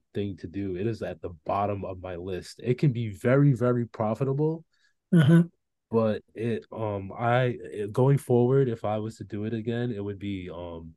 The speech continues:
Speaker 1: a very small position, like these baba, uh,
Speaker 2: Mm-hmm.
Speaker 1: calls that I'm talking about, because I like
Speaker 2: Mm-hmm.
Speaker 1: baba around here, eighty-one dollars, eighty dollars. It, it just, uh, filled a gap, you know.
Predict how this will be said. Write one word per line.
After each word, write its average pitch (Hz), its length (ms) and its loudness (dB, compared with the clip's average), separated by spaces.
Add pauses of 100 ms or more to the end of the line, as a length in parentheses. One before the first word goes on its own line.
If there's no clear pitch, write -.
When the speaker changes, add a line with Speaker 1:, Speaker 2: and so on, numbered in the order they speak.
Speaker 1:
a 90 140 -8
very 90 360 -8
small 87 360 -10
position, 85 560 -12
like 80 240 -10 (140)
these 90 220 -12
baba, 101 600 -4 (520)
uh, 170 40 12
Speaker 2:
Mm-hmm. 160 300 10
Speaker 1:
calls 117 460 0
that 123 120 0
I'm 123 100 -4
talking 147 280 0
about, 151 300 -2
because - 200 -6
I 185 60 4
like 202 220 6
Speaker 2:
Mm-hmm. 165 240 10
Speaker 1:
baba 120 60 2
around 113 340 0
here, 117 360 0 (300)
eighty-one 127 480 4
dollars, 117 640 2
eighty 120 260 0
dollars. 110 640 -2
It, 120 220 -2
it 120 80 -2
just, 139 320 0
uh, 117 160 0
filled 117 320 -2
a 110 80 0
gap, 104 400 -2
you 117 100 -2
know. 107 360 -2